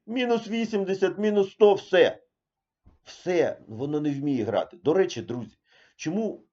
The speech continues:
не потрібно навіть пробувати читерити? Не лише моральна сторона. Якщо ви будете читерити якось як такі Басько, Мірзоєв,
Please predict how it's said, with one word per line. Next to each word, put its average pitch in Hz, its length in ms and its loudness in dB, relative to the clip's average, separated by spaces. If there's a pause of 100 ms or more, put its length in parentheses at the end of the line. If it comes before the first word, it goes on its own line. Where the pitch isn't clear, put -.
(100)
не 135 180 -2
потрібно 147 480 -4
навіть 123 300 -4
пробувати 104 480 -4
читерити? 98 540 -10
Не 120 140 -2
лише 143 280 0
моральна 90 380 -2
сторона. 80 400 -14 (300)
Якщо 147 360 4
ви 156 80 4
будете 135 380 0
читерити 143 540 -2
якось 104 360 -6
як 110 140 -10
такі 110 280 -10
Басько, 147 440 -4
Мірзоєв, 117 680 -2